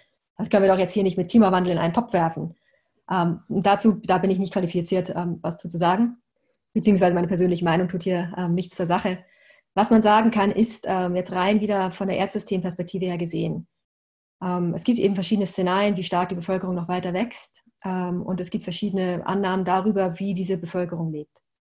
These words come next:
Also wie viel Fleisch die isst, wie viel Energie die verbraucht und so weiter.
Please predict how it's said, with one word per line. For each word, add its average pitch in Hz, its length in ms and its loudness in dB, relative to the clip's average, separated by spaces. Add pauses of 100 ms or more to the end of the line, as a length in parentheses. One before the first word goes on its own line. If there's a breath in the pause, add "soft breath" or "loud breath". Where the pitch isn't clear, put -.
(460)
Also 160 440 -4
wie 190 100 -4
viel 185 600 2
Fleisch 196 380 0
die 190 120 -2
isst, 185 300 -4
wie 190 100 -4
viel 185 140 -2
Energie 180 340 -4
die 170 100 -4
verbraucht 165 440 -6
und 165 100 -6
so 165 140 -10
weiter. 165 320 -18